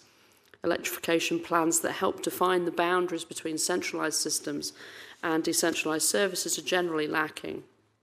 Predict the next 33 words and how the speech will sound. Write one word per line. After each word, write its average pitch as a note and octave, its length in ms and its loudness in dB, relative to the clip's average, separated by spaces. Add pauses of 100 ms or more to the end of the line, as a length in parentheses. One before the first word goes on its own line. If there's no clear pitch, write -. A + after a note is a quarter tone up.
(680)
Now, G3 120 4
countries B3+ 480 0
in F#3+ 180 2
Asia F#3 400 4
with E3 140 -2
a E3+ 60 -2
strong G3 460 2
policy F3 360 -2
framework, D#3 600 -4
such - 280 -4
as F3+ 100 -2
India D#3+ 360 -2
and D3+ 120 -2
Bangladesh, D3 680 -4 (480)
have F3 100 -2
seen F#3+ 200 2
correspondingly F#3+ 880 2
high F#3 240 0
rates E3 360 -2
of E3 80 -10
electricity - 680 -4
access. - 640 -6 (720)
They F#3+ 100 4
do F#3 220 4
well F3+ 300 4
across F3+ 340 -4
policies F3 560 -2
for - 140 -8
grids, F#3 460 0
mini-grids, F3 640 -2
and E3 160 -2
standalone E3 560 -2
systems, E3 560 -2